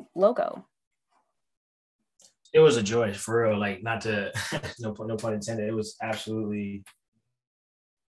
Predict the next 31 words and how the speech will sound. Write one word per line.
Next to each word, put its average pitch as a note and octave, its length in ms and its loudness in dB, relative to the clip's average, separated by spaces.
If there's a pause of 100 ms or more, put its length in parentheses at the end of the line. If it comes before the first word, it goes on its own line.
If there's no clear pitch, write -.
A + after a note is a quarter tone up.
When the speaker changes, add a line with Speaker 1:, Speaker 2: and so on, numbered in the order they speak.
(160)
Speaker 2:
absolutely A#2 360 -6
so G#2+ 180 -6
fulfilling. G#2 640 -6 (360)
And A2 120 -6
I A2+ 140 -2
feel D3+ 400 4
that, A2+ 240 -2
like, A#2+ 140 0
from A2 360 -2 (160)
my A2 180 4
perspective A2 640 0
on G2+ 160 4
it F#2+ 180 -4 (240)
is G2 640 -4
generally, A2 500 -4
like, G2+ 320 -4 (500)
the A2 320 2
weight A#2+ 420 -2 (200)
and F#2+ 380 -6
the, F2+ 640 -8 (180)
the G#2+ 80 -8
importance A2+ 560 -4
of G#2+ 140 -4
the G2 100 -4
work, G2+ 380 -6
I A2 80 -2
wanted A2+ 280 -4
that G#2 140 -2
to G2+ 60 -8
be G2+ 160 -4
reflected G2 640 -8